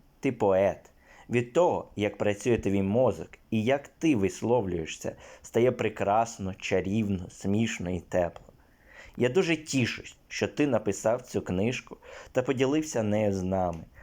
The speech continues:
Це радість і подарунок. Світові пощастило, що ти є, але мені пощастило ще більше, бо ти мій друг. Браво тобі! Частинка моєї душі. І вітаю!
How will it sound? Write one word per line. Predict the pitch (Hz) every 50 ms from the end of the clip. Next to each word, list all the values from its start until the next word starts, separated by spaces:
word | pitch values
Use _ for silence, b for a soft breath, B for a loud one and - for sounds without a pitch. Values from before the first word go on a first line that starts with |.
| B B B
Це | - - 117 107
радість | 98 101 113 127 127 107 95 87 - - - _
і | - 101
подарунок. | - - 98 87 95 90 87 95 104 104 92 87 - - - b b b b b b b b
Світові | b - - 139 143 185 196 - 175 165 160 151
пощастило, | 156 - 139 131 - - 127 127 - - 147 131 107 87 80
що | - - - -
ти | - - - 156
є, | 147 120 101 87 95 101 117 123 - B B B B B B B B B -
але | 120 123 123 120
мені | 113 113 110 120 151 151
пощастило | - 135 127 - 127 120 - - 120 113 110 110 104
ще | - - - - 104 98
більше, | 87 85 85 80 78 78 - - - - -
бо | 92 98
ти | 95 - - 120 120
мій | 113 107 101
друг. | 87 92 101 87 90 85 78 - - _ - - _ -
Браво | 127 110 123 139 135 104 87 82
тобі! | - 85 80 78 80 - _ B B B B B B B B
Частинка | B - 123 120 - 180 180 165 - 139
моєї | 113 110 110 113 127 135 120 104
душі. | 90 107 - - - - - 113 104 98 - - - - - - - - - -
І | 165 160 139
вітаю! | 120 107 - - - 82 82 80 78